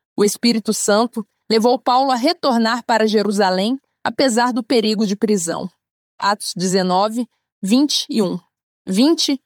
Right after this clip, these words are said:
vinte e dois ao vinte e três. O ministério da igreja primitiva foi liderado pelo Espírito Santo. Unidade. Talvez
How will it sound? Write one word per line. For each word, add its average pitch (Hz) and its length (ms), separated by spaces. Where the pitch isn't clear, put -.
vinte 285 360
e 262 60
dois 202 480
ao 220 140
vinte 214 280
e 226 80
três. - 540
O 208 80
ministério 208 540
da 202 120
igreja 202 480
primitiva 220 720
foi 269 160
liderado 247 560
pelo 220 220
Espírito 214 480
Santo. - 500
Unidade. 202 680
Talvez 196 600